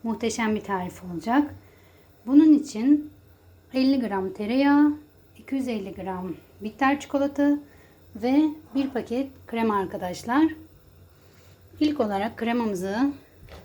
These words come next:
çırpacağız. Kremamı biraz çırptıktan sonra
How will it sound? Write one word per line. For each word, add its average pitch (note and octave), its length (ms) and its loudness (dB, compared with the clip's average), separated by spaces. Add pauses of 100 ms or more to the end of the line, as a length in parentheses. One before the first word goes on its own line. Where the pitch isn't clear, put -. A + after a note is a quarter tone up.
(1200)
çırpacağız. G#3+ 840 -4 (1200)
Kremamı B3+ 500 4
biraz A#3+ 360 0
çırptıktan - 560 -8
sonra F#3+ 640 -4